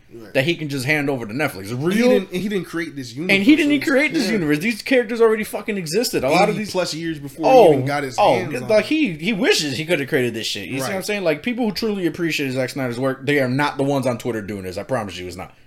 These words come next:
Speaker 2: It's these people that are jumping on these fake ass, retarded ass hashtags that, that watched the movie once, thought it was cool, and, and are going for it online, dog.
Speaker 1: I don't know about
Speaker 2: For sure.
Speaker 1: that. I
Speaker 2: 'Cause
Speaker 1: don't
Speaker 2: how
Speaker 1: know,
Speaker 2: can you,
Speaker 1: I
Speaker 2: how
Speaker 1: don't
Speaker 2: can
Speaker 1: know
Speaker 2: you
Speaker 1: if I can say
Speaker 2: be,
Speaker 1: that.
Speaker 2: how can you be a true, like, D C fan? You see what I'm saying? That, that
Speaker 1: Because
Speaker 2: appreciated his
Speaker 1: it,
Speaker 2: work
Speaker 1: be-,
Speaker 2: and still be
Speaker 1: because,
Speaker 2: this stupid. There's
Speaker 1: because
Speaker 2: no way.
Speaker 1: it, because it's a difference in between a D C fan and a Zack Snyder fanatic.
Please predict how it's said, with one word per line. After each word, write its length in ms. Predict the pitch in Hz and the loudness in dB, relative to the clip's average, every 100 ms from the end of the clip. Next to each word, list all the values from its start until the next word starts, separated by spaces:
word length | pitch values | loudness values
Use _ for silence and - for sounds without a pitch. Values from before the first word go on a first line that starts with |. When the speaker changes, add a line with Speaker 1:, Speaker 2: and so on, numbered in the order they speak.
| - | -6
Speaker 2:
It's 160 | 107 - | -4 -4
these 160 | 123 | -8
people 280 | 117 139 139 | -6 -4 0
that 120 | 123 | 0
are 80 | 113 | -2
jumping 320 | 101 123 131 | -4 -4 -4
on 120 | 123 | -4
these 180 | 117 110 | -6 -8
fake 220 | - 117 | -6 -4
ass, 180 | 120 110 | -2 -2
retarded 480 | 104 107 - 123 120 | -4 -10 -6 -6 -2
ass 160 | 113 110 | -4 -2
hashtags 440 | 123 113 104 98 - _ _ - | -4 -4 -6 -8 -12 _ _ -2
that, 240 | 113 113 | -2 0
that 140 | 117 | -4
watched 280 | 117 147 156 | 2 0 2
the 60 | 151 | -2
movie 260 | 151 139 | 0 0
once, 260 | 135 139 135 | 0 -2 -2
thought 200 | 131 127 | 0 0
it 40 | |
was 140 | 120 113 | -2 -4
cool, 240 | 131 120 | -2 -2
and, 200 | 117 104 | -2 -6
and 180 | 107 101 | -8 -10
are 80 | 98 | -8
going 240 | 104 107 | -8 -8
for 180 | 95 101 | -8 -8
it 60 | 95 | -8
online, 300 | 92 82 85 | -8 -10 -12
dog. 120 | - | 0
Speaker 1:
I 140 | 190 180 | 2 2
don't 140 | 160 | 0
know 100 | 156 | -4
about 120 | 131 | -4
Speaker 2:
For 60 | 107 | -2
sure. 260 | - 120 | 0 -2
Speaker 1:
that. 120 | 92 120 | -4 -4
I 160 | 143 | 0
Speaker 2:
'Cause 100 | 175 | 2
Speaker 1:
don't 60 | 165 | 2
Speaker 2:
how 60 | |
Speaker 1:
know, 60 | 233 | 4
Speaker 2:
can 100 | 262 | 4
you, 80 | 240 | 2
Speaker 1:
I 40 | |
Speaker 2:
how 100 | 196 | 2
Speaker 1:
don't 80 | 240 | 2
Speaker 2:
can 80 | 254 | 2
Speaker 1:
know 40 | |
Speaker 2:
you 60 | 240 | 2
Speaker 1:
if 40 | 180 | 0
I 20 | |
can 120 | 233 | -2
say 100 | 220 | -4
Speaker 2:
be, 60 | 165 | -8
Speaker 1:
that. 100 | - _ | -16 _
Speaker 2:
how 120 | - | -6
can 160 | - 233 | -4 -4
you 80 | 233 | -4
be 140 | 226 | -6
a 60 | 220 | -6
true, 260 | - 220 | -4 -4
like, 200 | 214 185 | -2 -4
D 140 | 175 214 | -6 -8
C 220 | - 220 | -8 -10
fan? 300 | 214 208 202 | -6 -6 -6
You 80 | 208 | -6
see 120 | 214 | -8
what 40 | |
I'm 60 | 202 | -6
saying? 160 | 208 185 | -6 -2
That, 140 | 156 | 0
that 100 | 156 | 2
Speaker 1:
Because 300 | 156 156 240 | 2 2 2
Speaker 2:
appreciated 240 | 208 180 170 | 2 0 0
his 160 | 175 | -2
Speaker 1:
it, 40 | 170 | 2
Speaker 2:
work 200 | 214 - | 0 0
Speaker 1:
be-, 40 | |
Speaker 2:
and 80 | 170 | -4
still 160 | - 208 | 2 2
be 40 | |
Speaker 1:
because, 120 | 208 | 2
Speaker 2:
this 140 | 214 208 | 0 -2
stupid. 320 | 339 359 147 | 0 0 0
There's 140 | 180 | 0
Speaker 1:
because 260 | 233 196 - | 4 4 4
Speaker 2:
no 20 | |
way. 120 | 143 | 0
Speaker 1:
it, 160 | - 120 | -2 -8
because 400 | 131 - 160 113 | -12 -6 -6 -8
it's 160 | 113 | -12
a 80 | 113 | -14
difference 380 | 110 135 127 120 | -10 -10 -10 -14
in 60 | 120 | -16
between 300 | 113 120 110 | -16 -16 -16
a 40 | |
D 140 | 107 | -16
C 160 | 110 110 | -14 -14
fan 280 | 104 113 98 | -16 -20 -20
and 80 | 95 | -16
a 40 | |
Zack 280 | 98 110 - | -14 -12 -14
Snyder 260 | 107 101 | -14 -16
fanatic. 460 | 92 - 101 92 92 | -16 -18 -16 -16 -16